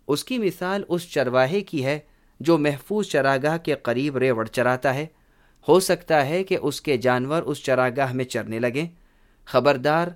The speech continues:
بے شک ہر بادشاہ کی چراگاہ ہوتی ہے۔ خبردار، اللہ کی چراگاہ اللہ کی حرام کردہ چیزیں ہیں۔ خبردار، جسم میں ایک ٹکڑا ہے،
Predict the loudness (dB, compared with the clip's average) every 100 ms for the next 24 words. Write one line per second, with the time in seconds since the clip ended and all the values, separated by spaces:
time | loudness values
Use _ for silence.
0 | -14 _ _ _ 2 4 4 2 -2 0
1 | 0 4 4 4 0 -2 -2 -4 0 0
2 | 2 0 2 -2 -2 -2 -4 -10 _ _
3 | _ -2 2 4 4 4 2 2 -2 _
4 | _ _ -2 0 4 2 2 -4 0 0
5 | 0 0 0 0 -4 _ _ 0 2 0
6 | -2 -4 0 0 0 -2 -2 -2 -2 -4
7 | -2 -2 -2 -8 _ _ _ _ 0 4
8 | 6 4 0 0 0 -2 0 0 0 0
9 | -4 -4 0 0 0